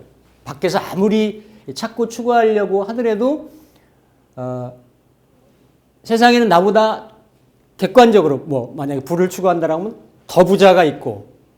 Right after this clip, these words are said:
더 큰 부자가 있고, 응? 또 부자의 순위는 언제든지 바뀌게 되고, 어, 그러니까 영원히 안 채워진다라는 얘기죠. 음, 근데 그게 아니 뭐, 어, 뭐라고 하든,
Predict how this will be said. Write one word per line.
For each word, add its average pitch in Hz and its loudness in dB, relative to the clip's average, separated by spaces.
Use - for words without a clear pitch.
더 165 -2
큰 208 0
부자가 180 4
있고, 127 -6
응? 285 -4
또 214 2
부자의 196 4
순위는 202 -2
언제든지 202 2
바뀌게 170 -2
되고, 127 -6
어, 113 -12
그러니까 147 -6
영원히 226 0
안 160 -8
채워진다라는 190 0
얘기죠. 113 -16
음, 117 -12
근데 185 -12
그게 180 -8
아니 165 -14
뭐, 135 -16
어, 120 -20
뭐라고 117 -10
하든, 156 -8